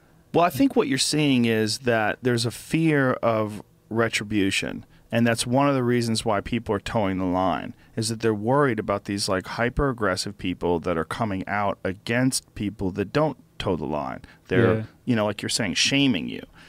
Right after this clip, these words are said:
Speaker 1: And that, that is a, that's a disturbing aspect of human nature that I don't think should ever be reinforced. And, and, and I think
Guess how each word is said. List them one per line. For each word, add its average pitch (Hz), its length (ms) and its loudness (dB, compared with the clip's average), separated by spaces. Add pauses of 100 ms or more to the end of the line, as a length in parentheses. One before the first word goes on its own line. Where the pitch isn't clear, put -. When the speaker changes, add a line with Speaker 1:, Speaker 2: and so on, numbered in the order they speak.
(260)
Speaker 1:
And 101 440 0 (220)
that, 120 500 0
that 143 340 -2
is 220 180 0
a, 170 200 0 (240)
that's 156 240 2
a 202 80 4
disturbing 135 880 0
aspect 107 640 -2
of 95 180 -2
human 98 380 0
nature 110 540 -2 (400)
that 101 260 0
I 120 80 0
don't 180 220 0
think 139 140 2
should 113 200 -2
ever 123 220 2
be 95 160 0
reinforced. 92 840 -2
And, 104 300 -4
and, 101 240 -2 (380)
and 123 100 0
I 113 80 2
think 160 360 -2